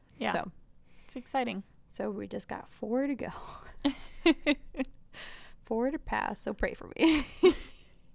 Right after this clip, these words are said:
Speaker 1: Will do.
Speaker 2: Um, so today's episode, we're gonna do a fun one. Um,
Speaker 1: Yes.
Speaker 2: yeah, like, a fun light one. We're doing bucket lists,
Speaker 1: Yes.
Speaker 2: which is, I've, you know, you, I've never actually seen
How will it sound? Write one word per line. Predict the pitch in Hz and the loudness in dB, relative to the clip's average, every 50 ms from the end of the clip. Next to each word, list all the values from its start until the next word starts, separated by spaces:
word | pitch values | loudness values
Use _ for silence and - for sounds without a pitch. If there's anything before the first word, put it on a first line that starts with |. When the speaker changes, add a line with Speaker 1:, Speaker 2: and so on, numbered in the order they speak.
| - - - - - - - - - - - - - - - - | -20 -20 -20 -20 -20 -20 -20 -20 -20 -20 -18 -18 -18 -18 -10 -4
Speaker 1:
Will | 247 220 220 240 262 | -4 -2 0 -2 -2
do. | 254 - - - - - 240 - - - - 277 254 - - - - - | -2 -2 -4 -4 -4 -6 -8 -10 -10 -6 -4 -4 -4 -4 -6 -12 -6 0
Speaker 2:
Um, | - 247 233 220 214 208 202 196 190 185 185 196 202 | 0 2 2 2 2 0 0 0 -2 -2 -4 -6 -6
so | - - 190 | -6 -6 -6
today's | 185 - - 214 214 214 - | -4 0 2 4 4 4 2
episode, | - - - 214 - - 190 190 190 185 185 185 185 190 185 | -2 -4 -4 -6 -4 -2 0 2 2 2 2 0 0 -4 -6
we're | 196 196 | -8 -6
gonna | - 175 170 185 | -4 -4 -2 -2
do | 180 180 175 175 175 165 - | -2 0 0 2 2 0 -2
a | - - | -4 -6
fun | - - - - - 190 180 180 175 175 175 175 175 - - - - - _ - | -8 -12 -4 0 2 4 4 4 2 0 -2 -4 -6 -8 -12 -16 -20 -20 _ -12
one. | - 214 202 208 214 214 214 220 233 262 320 359 - - - | -8 -6 -4 -2 0 0 0 0 0 -2 -4 -4 -6 -6 -6
Um, | 214 214 214 214 202 190 | -2 0 2 2 2 2
Speaker 1:
Yes. | 185 180 180 185 185 185 185 190 202 - - - | 2 2 2 2 2 0 -2 -4 -6 -8 -8 -4
Speaker 2:
yeah, | 226 240 240 247 254 262 | -2 0 2 2 2 0
like, | 262 262 262 - | 0 0 0 0
a | 277 | -2
fun | 262 - - 233 233 233 | 0 0 0 0 2 0
light | 226 220 226 - | 0 0 0 0
one. | 220 226 226 233 240 | 0 0 0 0 0
We're | 233 233 233 | 0 0 0
doing | 190 226 220 220 233 233 233 240 233 220 - - | 2 2 2 2 2 2 0 0 -2 -6 -10 -14
bucket | - - - - - - - | -16 -16 -14 -14 -14 -10 -8
lists, | - - - 196 - - - - - - - | -8 -6 -6 -8 -10 -12 -14 -14 -16 -14 -14
Speaker 1:
Yes. | 247 233 - 233 - - | -6 -2 -2 -2 0 2
Speaker 2:
which | 220 220 | 2 2
is, | 214 214 196 196 190 - - - - - - - - - - - - - - - - - - - - - | 2 0 -2 -4 -6 -6 -6 -8 -6 -8 -8 -8 -8 -10 -10 -10 -12 -16 -16 -16 -18 -20 -20 -20 -8 -2
I've, | - 226 277 330 330 311 254 - - | 2 4 4 4 4 2 -4 -8 -6
you | 190 226 254 | -2 0 2
know, | 254 247 233 - - - - - - - - - | 4 4 4 2 0 -4 -10 -14 -18 -20 -20 -16
you, | - 202 202 226 254 - | -14 -10 -8 -6 -4 -2
I've | 254 285 339 | -2 -2 0
never | 370 339 311 | 0 2 2
actually | 254 - - 220 - - 226 214 | 2 2 0 -2 -2 -4 -4 -4
seen | - - 226 220 220 214 202 196 190 185 - | -2 -4 -2 -2 0 0 0 -2 -2 -4 -6